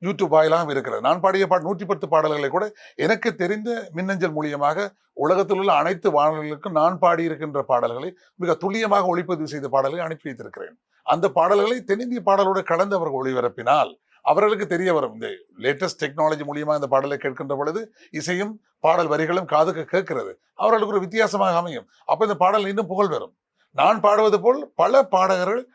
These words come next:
பல மேடைகளில் இப்பொழுது பாடி வருகிறார். அண்மையில் கூட இப்பொழுது கதைக்கின்ற பொழுது ச-, தயாரிப்பாளர்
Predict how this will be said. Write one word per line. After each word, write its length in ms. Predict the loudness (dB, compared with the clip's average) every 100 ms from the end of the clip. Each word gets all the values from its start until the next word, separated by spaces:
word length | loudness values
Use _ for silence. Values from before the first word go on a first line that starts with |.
| _
பல 220 | 0 2 4
மேடைகளில் 460 | 2 2 4 2
இப்பொழுது 320 | 2 0 2
பாடி 200 | 2 2
வருகிறார். 260 | 2 0 0
அண்மையில் 240 | -2 -2
கூட 120 | -2 0
இப்பொழுது 440 | 0 -2 -2 -6 _ 0
கதைக்கின்ற 300 | 0 2 0
பொழுது 280 | 0 -2 2
ச-, 160 | 2 4
தயாரிப்பாளர் 460 | 4 2 2 0